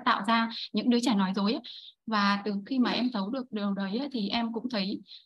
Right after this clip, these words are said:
ờ, những cái đó nó rất là bình thường và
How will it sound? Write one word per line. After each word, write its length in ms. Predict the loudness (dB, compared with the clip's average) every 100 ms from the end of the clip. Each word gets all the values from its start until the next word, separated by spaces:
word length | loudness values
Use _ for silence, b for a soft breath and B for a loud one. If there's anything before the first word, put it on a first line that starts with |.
| -10
ờ, 100 | -4
những 260 | 0 2 2
cái 240 | 2 2
đó 280 | 2 2 2 2
nó 80 |
rất 140 | 2 0
là 80 | 2
bình 200 | 0 0
thường 320 | 0 0 0 0
và 240 | -2 -2